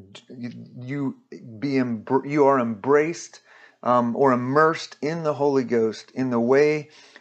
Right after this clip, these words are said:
of, of spiritual, um, connection with the Lord, that is, that is where your energy should be focused, not in,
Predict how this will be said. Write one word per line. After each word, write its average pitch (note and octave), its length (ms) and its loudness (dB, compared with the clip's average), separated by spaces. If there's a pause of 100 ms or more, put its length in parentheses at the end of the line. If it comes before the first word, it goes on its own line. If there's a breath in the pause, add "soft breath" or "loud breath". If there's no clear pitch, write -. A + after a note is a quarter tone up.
of, A#2 320 0
of A2+ 340 0
spiritual, C#3 920 -2 (340 loud breath)
um, A#2+ 340 0
connection C3 560 -4
with B2+ 140 -4
the A#2 120 -2
Lord, A#2+ 420 -2 (760 soft breath)
that C#3+ 300 4
is, A#2+ 320 -6
that C#3 280 4
is B2 180 -2
where B2+ 180 0
your A2+ 260 -2
energy B2+ 400 -4
should G#2 240 -10
be G#2+ 100 -8
focused, G#2+ 460 -6
not C3 280 2
in, C#3+ 180 -6